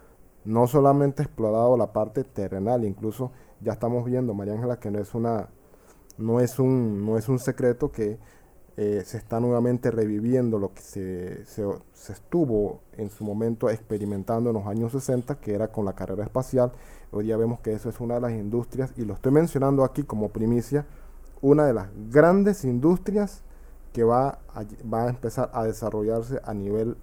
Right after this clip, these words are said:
mundial. Pero para esto tenemos que tener, eh,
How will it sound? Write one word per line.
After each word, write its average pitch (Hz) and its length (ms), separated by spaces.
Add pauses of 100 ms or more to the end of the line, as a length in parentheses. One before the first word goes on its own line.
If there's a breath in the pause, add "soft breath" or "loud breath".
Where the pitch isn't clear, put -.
mundial. 110 480
Pero 170 260
para 170 340
esto 151 380 (720 loud breath)
tenemos 117 400
que 143 100
tener, 113 420 (600 soft breath)
eh, 110 200